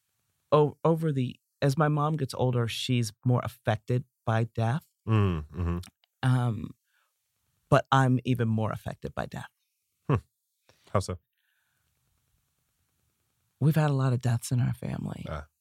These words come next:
Speaker 1: And it's just really hard.
Speaker 2: Yeah.
Speaker 1: And my mom's a very, like,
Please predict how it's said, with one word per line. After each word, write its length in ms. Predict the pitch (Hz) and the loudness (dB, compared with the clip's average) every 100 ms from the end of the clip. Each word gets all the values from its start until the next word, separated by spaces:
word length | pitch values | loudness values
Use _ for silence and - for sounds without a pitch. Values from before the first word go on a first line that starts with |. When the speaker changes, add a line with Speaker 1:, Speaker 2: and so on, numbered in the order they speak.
| _ _ | _ _
Speaker 1:
And 160 | 135 123 | 2 2
it's 200 | - - | 0 -4
just 580 | 135 123 113 - - - _ - 117 117 | 0 0 0 -4 -14 -20 _ -16 -14 -8
really 260 | 117 135 120 | -2 0 0
hard. 640 | 104 - 123 160 - - 135 | -4 -6 -6 -8 -10 -12 -12
Speaker 2:
Yeah. 220 | - 78 - _ _ - | -8 -8 -8 _ _ 0
Speaker 1:
And 540 | 135 131 123 120 123 _ | 2 4 2 0 -2 _
my 80 | 135 | 2
mom's 340 | 131 139 135 | 2 2 0
a 40 | 120 | -2
very, 340 | - 117 117 | 0 0 0
like, 200 | 113 101 | -2 -6